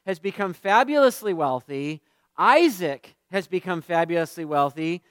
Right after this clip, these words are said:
but Jacob has had to make a run for it, and it appears that Jacob has had to make a run for it without all the stuff. He's a trust fund baby, but he doesn't have access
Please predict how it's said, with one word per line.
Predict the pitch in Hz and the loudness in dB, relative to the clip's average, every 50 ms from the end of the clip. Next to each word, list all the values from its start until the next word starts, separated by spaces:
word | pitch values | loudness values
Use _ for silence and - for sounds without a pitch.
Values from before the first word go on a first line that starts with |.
| _ _ _ _ _ _ | _ _ _ _ _ _
but | - 202 214 214 - _ - | 4 4 4 4 2 _ -2
Jacob | - 214 262 311 330 - 294 285 254 | 4 4 4 4 4 4 4 4 4
has | 240 233 208 - | 4 0 -4 -2
had | 233 240 240 214 | 0 0 0 0
to | - 214 | -2 -4
make | 208 214 240 240 - | -2 0 0 0 0
a | 214 208 | -2 -4
run | 185 196 226 262 302 294 | 0 2 2 2 2 0
for | 277 - - 170 156 156 156 160 | -2 -6 -8 -4 0 2 2 2
it, | 175 160 | 0 -2
and | 185 180 185 | -4 -4 -4
it | 185 175 | -4 -4
appears | 175 - - - 294 339 320 240 208 196 208 233 254 - _ _ _ _ _ _ | -6 -6 -6 -6 -2 4 4 6 6 6 2 0 -2 -4 _ _ _ _ _ _
that | - 180 180 | -10 -10 -6
Jacob | 147 196 247 285 - - 254 202 | 0 2 2 2 2 0 -2 0
has | 208 202 - | 0 -2 -2
had | 214 233 233 208 | -2 -2 -2 -2
to | 214 | -2
make | 208 208 214 214 202 | -4 -2 -4 -4 -4
a | 190 | -4
run | 175 175 208 247 262 | -2 0 0 0 0
for | 233 - 185 180 170 170 175 | -2 -6 -2 0 2 2 2
it | 180 - _ _ _ _ _ | 2 0 _ _ _ _ _
without | - 170 170 190 214 233 254 262 247 | -6 -6 -2 0 4 6 6 6 6
all | 226 220 226 220 | 6 6 6 4
the | 190 208 | 2 -2
stuff. | - - - - - - 269 262 208 147 110 90 _ _ _ _ _ _ _ _ _ _ _ _ _ | -6 -6 -14 -10 0 4 6 6 6 6 4 -2 _ _ _ _ _ _ _ _ _ _ _ _ _
He's | 190 202 208 180 | -10 -10 -8 -6
a | 233 - | -8 -8
trust | - - 285 294 311 294 - - | -6 0 4 4 4 4 2 -4
fund | - - - 247 233 208 202 196 165 156 | -16 -8 -2 0 0 0 0 -4 -6 -4
baby, | 165 170 170 170 151 165 175 202 220 214 _ _ _ _ _ - | -2 -2 -2 -2 -2 -2 -4 -4 -4 -8 _ _ _ _ _ -6
but | 165 175 | -6 -4
he | 190 214 240 | -4 -4 0
doesn't | 247 262 262 226 254 247 | 0 0 0 0 -2 -6
have | 240 240 233 226 214 233 | -2 0 0 2 2 2
access | 233 269 311 - - - - - 175 160 156 160 185 - - - | 2 2 2 0 -2 -10 -8 -2 2 4 4 4 2 0 -6 -20